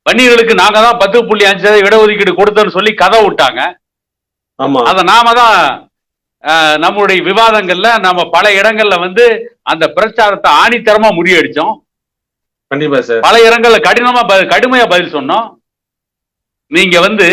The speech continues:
Speaker 1: இல்லாத இடஒதுக்கீட்டை சொல்லி வன்னியர் சமூகத்தை ஏமாற்றுவதற்கு எடப்பாடி பழனிசாமி யாருன்னு கேள்வி கேட்டோம். அதுக்கு
Speaker 2: ம்.
Speaker 1: எடப்பாடி பழனிசாமியும் பதில் சொல்ல முடியல, எடப்பாடி பழனிசாமியே எடுபடி.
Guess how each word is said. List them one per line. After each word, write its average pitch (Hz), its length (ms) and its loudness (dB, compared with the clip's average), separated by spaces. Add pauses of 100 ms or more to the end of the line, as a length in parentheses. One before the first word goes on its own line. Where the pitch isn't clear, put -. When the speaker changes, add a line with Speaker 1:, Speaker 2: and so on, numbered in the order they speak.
(140)
Speaker 1:
இல்லாத 226 540 2
இடஒதுக்கீட்டை 190 840 0
சொல்லி 147 340 -2 (600)
வன்னியர் 214 380 0
சமூகத்தை 185 640 0
ஏமாற்றுவதற்கு 185 720 0
எடப்பாடி 180 500 2
பழனிசாமி 170 500 -2
யாருன்னு 156 300 -2
கேள்வி 151 240 -4
கேட்டோம். 127 340 -8 (540)
அதுக்கு - 380 0
Speaker 2:
ம். 180 80 2
Speaker 1:
எடப்பாடி 226 380 2
பழனிசாமியும் 208 640 -2
பதில் 190 280 -4
சொல்ல 190 140 0
முடியல, 214 360 -2 (680)
எடப்பாடி 208 560 2
பழனிசாமியே 220 640 0
எடுபடி. 175 400 -2